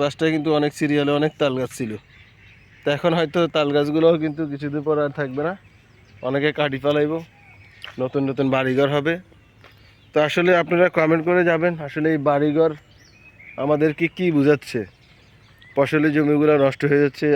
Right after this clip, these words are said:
আবাদি ফসলের জমি, বাড়িঘরও হয়ে যাচ্ছে। আসলে কিছু করার নাই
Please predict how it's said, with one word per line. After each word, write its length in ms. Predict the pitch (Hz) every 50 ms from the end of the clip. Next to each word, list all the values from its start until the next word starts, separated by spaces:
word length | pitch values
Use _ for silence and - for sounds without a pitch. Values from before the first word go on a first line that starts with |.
| 120 117
আবাদি 260 | 117 117 127 120 123 120 104
ফসলের 340 | - - - 135 127 131 123 120
জমি, 220 | 131 131 131 135 127 - _ _ - - - - - - - - 110
বাড়িঘরও 440 | 117 120 120 120 123 127 131 131 135 135
হয়ে 140 | 127 123 123 120
যাচ্ছে। 240 | 127 123 - - 131 117 120 123
আসলে 260 | - - 127 123 131 120 - - _ _ _ - - - _ _ - - - _ _ _ _ _ - - _ _ _ - - - - - - _ _ _ _ _ _ _ _ -
কিছু 200 | 151 151 135 160 151 147
করার 220 | 175 160 156 151 147 139
নাই 120 | 139 135